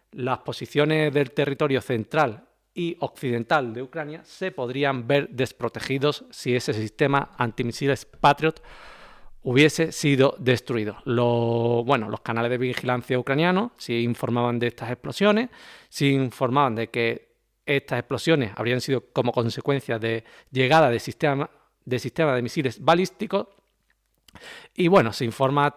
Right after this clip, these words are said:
incluso ya hay algunas voces de, de canales rusos que informan que habrían sido directamente atacados por misiles K H cuarenta y siete o Kinzhal, ¿no? Las dagas Kinzhal. Mm, hay algún poco de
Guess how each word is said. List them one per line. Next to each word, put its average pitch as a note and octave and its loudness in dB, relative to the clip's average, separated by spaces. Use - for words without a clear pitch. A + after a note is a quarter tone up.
incluso B2 -4
ya C3 4
hay C3 0
algunas C3 0
voces A#2+ 0
de, A#2 -10
de A#2+ -4
canales B2+ 0
rusos B2 -4
que - -6
informan C#3+ -2
que B2+ -2
habrían B2+ 2
sido B2+ -2
directamente C3 -2
atacados C3+ 0
por C3 0
misiles C#3 -2
K E3 10
H E3+ 4
cuarenta C#3+ 4
y - -4
siete D#3+ 2
o E3+ 6
Kinzhal, A#2+ 2
¿no? C#3+ 2
Las B2 0
dagas C#3+ 2
Kinzhal. A#2 -2
Mm, A#2+ -4
hay A#2 -2
algún D3 2
poco D3 2
de B2+ -2